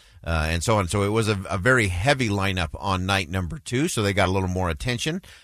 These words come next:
a little more, uh, social media love, a little more network attention as well. And, and so we'll, we'll watch, we'll find out tonight, we'll report back, we'll see how that stacks up and what that means.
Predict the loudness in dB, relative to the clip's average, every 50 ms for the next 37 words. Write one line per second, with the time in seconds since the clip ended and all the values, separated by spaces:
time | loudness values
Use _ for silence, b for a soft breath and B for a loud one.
0 | B B -6 -4 -2 -2 0 0 0 0 0 0 0 0 -2 -2 -2 -2 0 0
1 | 0 -2 -2 -2 0 0 0 0 0 -2 0 0 0 2 2 2 2 2 4 4
2 | 4 4 4 2 -2 -4 -4 -4 -4 -4 -4 -4 -4 -2 -2 -2 -2 -2 -2 -4
3 | -4 -4 -4 -6 -6 -4 -4 -4 -4 -6 -8 -8 -10 -10 -8 -8 -8 -8 -8 -4
4 | -2 0 0 0 0 -2 B B B B B B B B -2 2 4 4 4 4
5 | 2 0 -2 -4 -4 -4 -2 0 0 0 0 -2 -4 -6 -8 -8 -6 -6 -4 0
6 | 2 4 4 4 2 0 0 -2 -2 0 2 2 2 4 2 2 0 0 0 -2
7 | -4 -4 -4 -4 -4 -4 -2 0 0 0 0 -2 -4 -2 -2 -4 -4 0 0 2
8 | 2 2 0 -2 -6 -6 -4 -2 -2 0 2 2 2 2 2 0 -2 -2 -4 -2
9 | 0 0 0 0 0 0 0 0 0 0 -4 -2 -2 -4 0 0 0 0 -2 -4
10 | -4 -4 -2 -2 -4 -4 -6 -8 b